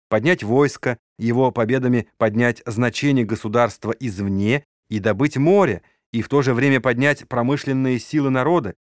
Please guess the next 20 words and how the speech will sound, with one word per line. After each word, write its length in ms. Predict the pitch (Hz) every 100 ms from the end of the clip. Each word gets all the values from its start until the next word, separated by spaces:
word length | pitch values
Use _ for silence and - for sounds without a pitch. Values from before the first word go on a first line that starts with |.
| _
отнять 480 | - 123 151 170 -
у 100 | 139
государства 720 | 135 139 135 165 147 - 135
русского 420 | 165 - - 156 -
исключительно 800 | 151 - 139 - 190 185 175 160 -
земледельческий 880 | 117 160 170 170 185 160 - - 110
характер, 540 | - 139 123 - 90 _ _ _ -
сделать 400 | 92 123 120 -
его 200 | 120 113
богатым, 520 | 107 117 139 - 85 _ _ _ _
следовательно, 680 | - 139 139 139 135 131 - -
уничтожить 800 | 131 135 - - 156 143 - -
те 220 | - 156
печальные 640 | 160 139 - 156 147 127 113
явления, 480 | 110 107 170 170 139
которые 380 | 131 120 139
были 240 | 123 151 147
следствием 460 | - 147 147 135
его 240 | 123 120 123
бедности. 520 | 113 98 90 - -